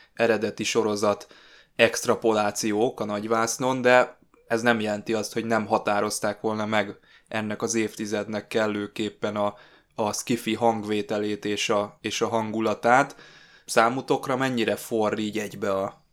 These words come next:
ezekkel a Star Trek filmekkel a nyolcvanas évek életérzés, illetve mit várunk egyáltalán ettől a dokumentumfilmtől, mert ha jól tudom, készült már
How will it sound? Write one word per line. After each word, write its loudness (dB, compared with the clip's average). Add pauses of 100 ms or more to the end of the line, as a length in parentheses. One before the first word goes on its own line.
(140)
ezekkel -4
a 0
Star -4
Trek -4
filmekkel -4
a -4
nyolcvanas -4
évek -8 (240)
életérzés, -4
illetve -4
mit -6
várunk -2
egyáltalán -4
ettől -4
a 2
dokumentumfilmtől, -2
mert -2 (280)
ha -6
jól 8
tudom, 6
készült 0
már 2